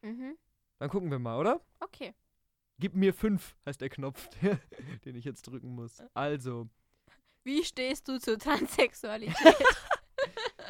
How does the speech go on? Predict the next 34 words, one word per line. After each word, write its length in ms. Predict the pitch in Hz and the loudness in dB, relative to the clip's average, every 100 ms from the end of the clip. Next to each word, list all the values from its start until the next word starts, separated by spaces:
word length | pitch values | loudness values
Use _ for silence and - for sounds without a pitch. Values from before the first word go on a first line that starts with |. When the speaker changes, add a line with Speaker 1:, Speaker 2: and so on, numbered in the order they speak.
| - - - | -16 -18 -4
Speaker 2:
Das 200 | 185 220 | -4 -2
ist, 340 | 240 226 - | -4 -4 0
äh, 180 | 185 190 | 2 2
das 200 | 190 214 | 0 -4
ist, 140 | 247 | -6
find 240 | - 202 - | -4 -6 -4
ich, 180 | 214 - | -6 -4
eine 80 | |
interessante 680 | 185 180 185 - 185 214 247 | -4 -4 -6 -4 -4 -4 -8
Frage, 340 | - 175 185 180 | -6 -4 -2 -2
über 160 | 165 | -4
die 80 | 165 | 0
man 180 | 175 160 | 0 0
sehr 160 | 151 | -2
viel 160 | 185 180 | -2 -2
nachdenken 680 | 156 147 156 - 127 123 123 | 0 0 0 -2 -6 -6 -8
kann, 320 | 131 123 147 | -8 -8 -6
was 160 | 135 | -8
Jasmin 320 | 131 139 151 156 | -4 -4 -4 -2
<laughs> 0 | |
wahrscheinlich 280 | 151 180 135 | 2 2 0
nicht 280 | 120 - | -6 -6
gut 200 | - - | -4 -4
findet. 360 | - 147 143 - - - - 131 - | -8 -8 -8 -10 -20 -20 -20 -14 -6
Ähm, 240 | 151 151 | -4 -2
weil 120 | 143 | -2
Jasmin 260 | 143 147 165 | -2 -2 -2
nämlich, 220 | 160 - | -4 0
eigentlich 260 | 175 185 175 | 0 0 0
wollte 160 | 185 | 0
ich 80 | 190 | 2
nämlich 240 | 185 170 | 0 -2
hier, 280 | - 175 170 - - - | -2 0 0 -2 -12 -12
ähm, 300 | 143 147 151 | -6 -4 -4